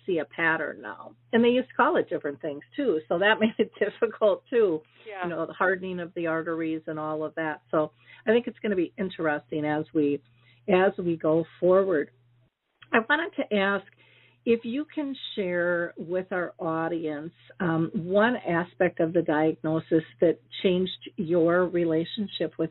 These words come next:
Speaker 1: your dad. And I'm sure there's more than one, but what was the most prominent to you?
Speaker 2: Uh, well, I, I decided right at the beginning that I, I didn't believe his soul could be sick.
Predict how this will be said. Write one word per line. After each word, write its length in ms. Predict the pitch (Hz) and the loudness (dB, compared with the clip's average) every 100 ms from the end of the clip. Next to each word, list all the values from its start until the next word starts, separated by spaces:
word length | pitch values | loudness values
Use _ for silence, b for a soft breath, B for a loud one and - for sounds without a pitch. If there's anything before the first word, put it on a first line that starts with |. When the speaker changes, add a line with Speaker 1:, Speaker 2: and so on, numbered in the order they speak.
| - | -4
Speaker 1:
your 80 | 156 | -4
dad. 440 | 151 170 208 - - b b b b b - | -2 -2 -2 -6 -10 b b b b b 2
And 80 | 180 | 2
I'm 80 | 175 | 4
sure 140 | 233 214 | 4 4
there's 220 | 190 175 - | 2 -2 -6
more 260 | 175 180 190 | -4 0 0
than 300 | 165 165 156 | -2 -4 -6
one, 320 | 135 156 180 _ b b b - | -8 -8 -12 _ b b b 2
but 160 | 185 | 2
what 140 | 226 247 | 4 2
was 100 | 262 | 0
the 80 | 220 | -2
most 260 | 190 180 - | -4 -6 -10
prominent 560 | - 165 151 160 156 - - - | -10 -6 -4 -6 -6 -12 -16 -10
to 60 | |
you? 260 | 180 - - _ _ _ _ _ _ _ _ _ - | -8 -8 -12 _ _ _ _ _ _ _ _ _ -2
Speaker 2:
Uh, 320 | 254 233 220 220 - 220 | 2 4 4 0 -4 0
well, 400 | 247 233 226 - 226 | 4 6 4 0 2
I, 300 | 226 240 254 _ _ _ _ _ - | 4 4 2 _ _ _ _ _ 0
I 200 | 214 233 | 2 2
decided 600 | 226 - 208 202 202 190 | -2 0 2 4 2 0
right 160 | 196 196 | 0 0
at 120 | 185 | 0
the 60 | 180 | -6
beginning 800 | 185 - 208 202 175 165 160 170 | -8 -6 -6 -4 -8 -10 -16 -6
that 320 | 190 175 165 - - - - | 0 4 4 0 -8 -20 -4
I, 160 | 180 175 - | 0 0 0
I 120 | 180 | -2
didn't 240 | 190 196 190 | 0 -2 -4
believe 300 | 185 180 170 | -4 -2 -2
his 140 | 175 - - | -4 -4 -4
soul 420 | 175 170 139 143 _ B B B - | 0 2 2 -2 _ B B B -4
could 160 | 175 - | -4 0
be 220 | 165 151 - - | -2 -2 -4 -2
sick. 220 | 139 | -2